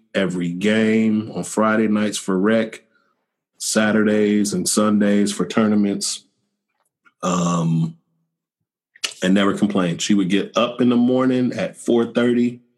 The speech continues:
head to work, come home at two thirty, change her clothes. We'll be out the house at three thirty. We wouldn't get home Wednesday night until ten.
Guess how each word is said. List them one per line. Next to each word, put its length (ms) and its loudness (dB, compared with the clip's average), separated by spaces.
head 240 2
to 60 2
work, 360 0
come 160 -2
home 220 2
at 180 -4
two 260 0
thirty, 540 0
change 360 0
her 80 0
clothes. 800 0
We'll 120 -4
be 200 0
out 180 0
the 100 -2
house 280 0
at 200 -2
three 240 2
thirty. 600 0
We 80 0
wouldn't 300 2
get 140 0
home 360 2
Wednesday 360 2
night 260 0
until 320 -2
ten. 560 0